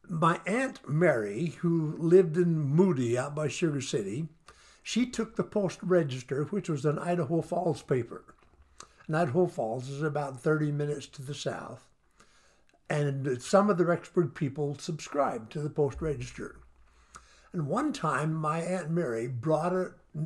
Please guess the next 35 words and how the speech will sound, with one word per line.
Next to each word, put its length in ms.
copy 320
of 60
the 80
paper 380
to 80
my 180
mother 560
and 220
showed 480
her. 200
She 160
said, 240
"Is 280
this 280
Dean?" 480
And 180
my 200
mother 340
brought 360
that 180
to 80
me 80
and 100
showed 300
me. 240
She 160
said, 200
"Is 200
this 260
you?" 440
Well, 220
what 180
the 60
picture 500
is, 360